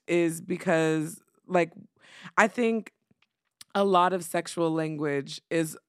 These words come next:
is, lives on the gender binary. And we really need to talk about that in order to make sure that we're being inclusive of everyone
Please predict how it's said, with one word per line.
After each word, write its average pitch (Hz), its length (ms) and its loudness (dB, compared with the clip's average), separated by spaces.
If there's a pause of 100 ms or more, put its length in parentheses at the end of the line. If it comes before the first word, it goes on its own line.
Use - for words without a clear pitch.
(120)
is, 165 420 2 (1000)
lives 185 560 0
on 165 260 2
the 160 100 -2
gender 151 760 -2 (360)
binary. 147 800 -2 (300)
And 175 120 2
we 185 100 6
really 185 360 2
need 175 160 0
to 160 100 -8
talk 147 320 -2
about 156 320 0
that 190 320 2
in 151 140 -6
order 151 260 -2
to 160 160 -10
make 151 180 -2
sure - 160 -4
that 147 140 2
we're 147 120 2
being 151 260 -2
inclusive 143 540 -4
of 131 140 -2
everyone 113 640 -4